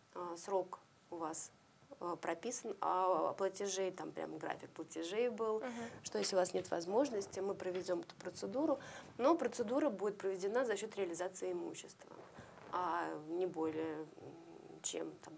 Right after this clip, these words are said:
Speaker 1: какой-то срок был установлен. И вопрос стоял о том, что если у вас нет денежных средств, предлагаем продать вашу квартиру. На то, ну, барышне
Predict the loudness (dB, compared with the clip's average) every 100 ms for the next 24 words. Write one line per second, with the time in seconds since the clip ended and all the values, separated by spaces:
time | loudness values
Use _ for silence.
0 | -14 -10 -10 -8 0 4 4 2 -2 -2
1 | -2 0 0 -2 -6 -10 -14 -16 -16 -18
2 | -18 -20 -20 -14 0 4 6 6 4 2
3 | 2 2 4 4 6 4 2 -4 -4 -6
4 | -4 -4 -4 -4 -2 -4 -4 -4 -4 -2
5 | -2 0 -2 0 0 0 -2 -6 -4 -6
6 | -8 -10 -10 -12 -14 -12 -16 -18 -20 -20
7 | -20 -20 -16 -6 0 4 4 4 2 -2
8 | 0 4 4 2 -6 -14 -20 -18 -14 -10
9 | -8 -8 -8 -8 -8 -10 -10